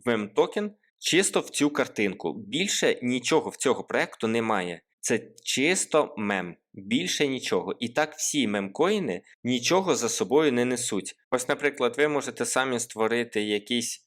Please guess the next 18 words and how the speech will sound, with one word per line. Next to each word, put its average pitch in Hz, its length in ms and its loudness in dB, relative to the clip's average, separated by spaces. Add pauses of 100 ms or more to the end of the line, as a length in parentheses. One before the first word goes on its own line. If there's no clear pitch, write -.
мемкоін, 117 1080 2
наприклад, 127 600 0 (120)
пес-патрон 120 760 2
токен. 85 400 0 (180)
Прорекламувати 123 960 2
і 117 140 -6
зібрати 113 540 2 (100)
якесь 113 400 2
ком'юніті, 147 920 0
щоб 101 220 -10
у 113 140 -2
вас 120 280 4
було 104 480 4
як 107 240 -2
мінімум, 107 460 0
скажімо, 98 640 -4
десять 107 440 0
тисяч - 520 -2